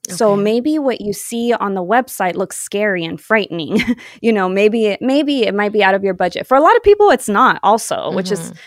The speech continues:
Speaker 1: you know, um, that's, like, probably my money wounds, uh,
Speaker 2: Yeah.
Speaker 1: when I say that, where it's like, s-, a lot of people can't afford that. And I'm, I get shocked, uh, sometimes. But,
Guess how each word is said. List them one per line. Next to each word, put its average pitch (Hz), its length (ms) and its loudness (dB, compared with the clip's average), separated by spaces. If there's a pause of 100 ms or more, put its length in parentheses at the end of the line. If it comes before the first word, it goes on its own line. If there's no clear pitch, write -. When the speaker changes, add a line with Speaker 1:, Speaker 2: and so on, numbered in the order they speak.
(200)
Speaker 1:
you 226 100 2
know, 180 440 -2
um, 180 440 -2
that's, 220 220 -2
like, 208 180 -2
probably 208 300 0 (180)
my 185 180 -2
money 202 300 0
wounds, 151 520 -10 (320)
uh, 185 60 0
Speaker 2:
Yeah. 175 240 2
Speaker 1:
when 208 220 0
I 185 80 0
say 208 260 -2
that, 175 300 -4
where 180 100 -2
it's 185 220 -6
like, 170 220 -6
s-, - 260 -14
a 202 80 0
lot 196 180 2
of 277 80 -4
people 294 220 -4
can't 214 240 -6
afford 220 320 -6
that. 180 180 -2
And 170 160 -6
I'm, 175 240 -4
I 185 120 -2
get 196 180 -2
shocked, - 480 -6 (100)
uh, 190 220 2
sometimes. 180 800 -8 (120)
But, 175 540 0